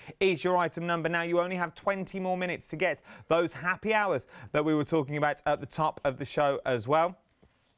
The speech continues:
Now, the Nature Elements has now gone limited stock. Once again, I've turned them around so you can see the size of the stamps that you are getting here. Uh, they're A four. A four stamps. Both of these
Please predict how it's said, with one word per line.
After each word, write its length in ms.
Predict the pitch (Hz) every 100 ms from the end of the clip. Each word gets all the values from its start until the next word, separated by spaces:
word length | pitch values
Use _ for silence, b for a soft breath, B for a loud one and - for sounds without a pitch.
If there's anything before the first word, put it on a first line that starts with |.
| - 143
Now, 320 | 143 123 107 B B B
the 100 | 156
Nature 580 | 165 180 185 202 190 202
Elements 380 | 196 180 175 170
has 120 | 156
now 200 | 175 170
gone 340 | 160 165 160 170
limited 540 | 175 180 - 165 147
stock. 720 | - - - 175 147 - -
Once 220 | 165 160
again, 200 | 175 175
I've 200 | 143 147
turned 300 | - 175 185
them 80 | 190
around 440 | 190 180 165 156 -
so 80 |
you 100 | 160
can 120 | 147 151
see 280 | - 170
the 80 | 151
size 380 | 135 170 165 151
of 80 | 151
the 80 | 151
stamps 380 | - 160 147
that 120 | - 160
you 160 | 147
are 100 | 139
getting 640 | 123 151 143 - - 110
here. 240 | 107 117 120 B B 127
Uh, 220 | 143 151
they're 220 | 151 160 156
A 120 | 170
four. 340 | - 156 110 90 B B _
A 160 | 175 185
four 240 | - 170
stamps. 340 | - 170 139 127 147 -
Both 340 | 180 214 -
of 140 | 214 185
these 580 | 196 135 165 202 -